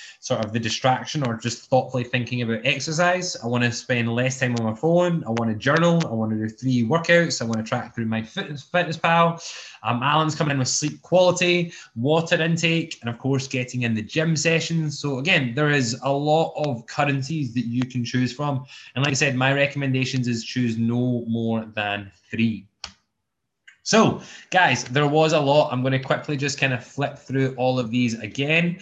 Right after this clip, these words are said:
and I just want you to just take final notes on that one. So,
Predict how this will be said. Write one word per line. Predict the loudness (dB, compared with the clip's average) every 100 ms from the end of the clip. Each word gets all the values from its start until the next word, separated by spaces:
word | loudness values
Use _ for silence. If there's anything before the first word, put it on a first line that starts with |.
| -14 -18 -4
and | 0
I | 0
just | -2 -2
want | -2 -2
you |
to | -4 -6
just | -8 -6
take | -8 -8
final | -8 -4 0 0 0 -2
notes | -2 -2 -2 -4 -10 -8
on | -6 -4 -4 -4
that | -4 -4 -6
one. | -12 -12 -8
So, | 0 0 0